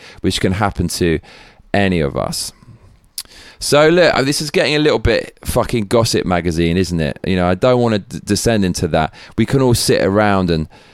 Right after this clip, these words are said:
and, and, you know, "Oh, Jordan's doing this and Jordan said this and blah, blah, blah, blah."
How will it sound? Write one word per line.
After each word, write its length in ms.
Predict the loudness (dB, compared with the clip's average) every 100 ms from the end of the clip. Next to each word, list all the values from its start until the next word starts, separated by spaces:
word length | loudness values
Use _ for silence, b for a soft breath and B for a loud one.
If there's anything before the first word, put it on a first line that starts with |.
| B B
and, 280 | -2 -2 -2 -4
and, 180 | -4 -2
you 80 |
know, 240 | -2 -2 -4
"Oh, 160 | -6 -8 -2
Jordan's 340 | 0 0 -2
doing 320 | -2 -2 0
this 260 | -2 -2 -2
and 120 | -2
Jordan 320 | 0 -2 -2
said 260 | -2 -2 -2
this 240 | -2 -2
and 100 | -4
blah, 180 | -4 -2
blah, 120 | -2
blah, 180 | -2 0
blah." 160 | 0